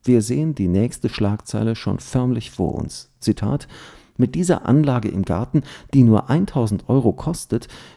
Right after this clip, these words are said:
können Sie so viel Strom produzieren, dass Sie zweitausend S M S pro Tag verschicken können.“ Zitat Ende.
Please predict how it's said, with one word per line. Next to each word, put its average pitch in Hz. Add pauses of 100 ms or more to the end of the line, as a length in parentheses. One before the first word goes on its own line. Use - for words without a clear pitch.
können 175
Sie 117
so -
viel -
Strom 151
produzieren, 131 (220)
dass -
Sie 139
zweitausend -
S -
M -
S -
pro -
Tag -
verschicken -
können.“ 131
Zitat 95
Ende. 76